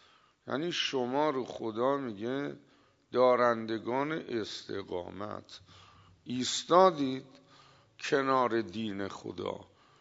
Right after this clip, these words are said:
کنار عبادت، کنار انبیا، کنار ائمه، کنار کار خیر،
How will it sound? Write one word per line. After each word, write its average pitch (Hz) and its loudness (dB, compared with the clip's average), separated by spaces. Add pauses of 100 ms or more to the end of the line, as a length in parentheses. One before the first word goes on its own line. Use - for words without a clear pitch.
(200)
کنار 139 4
عبادت، 104 0 (800)
کنار 135 6
انبیا، 107 2 (680)
کنار 135 6
ائمه، 110 2 (680)
کنار 139 6
کار 147 2
خیر، 120 2